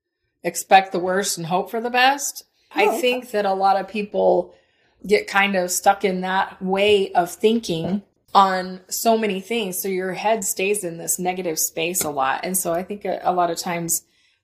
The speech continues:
Speaker 1: we don't even realize how much that we've talked about that internal dialogue, you know, and how it impacts us.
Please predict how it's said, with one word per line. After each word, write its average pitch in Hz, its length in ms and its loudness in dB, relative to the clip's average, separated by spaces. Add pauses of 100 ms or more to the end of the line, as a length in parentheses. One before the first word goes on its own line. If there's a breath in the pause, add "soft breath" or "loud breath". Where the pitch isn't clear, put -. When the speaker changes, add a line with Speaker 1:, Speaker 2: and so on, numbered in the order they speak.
Speaker 1:
we 208 80 4
don't 226 160 4
even 165 240 -2
realize 165 840 -2 (100)
how 185 320 0
much 175 680 -2 (420)
that 190 300 4 (300)
we've 226 240 -6
talked 220 280 2
about 185 220 -2
that 175 140 -2
internal 175 400 -8
dialogue, 175 800 0 (340)
you 185 120 -2
know, 180 240 0
and 175 180 -6
how 185 760 -2 (100)
it 208 120 6
impacts 233 540 0
us. - 320 -6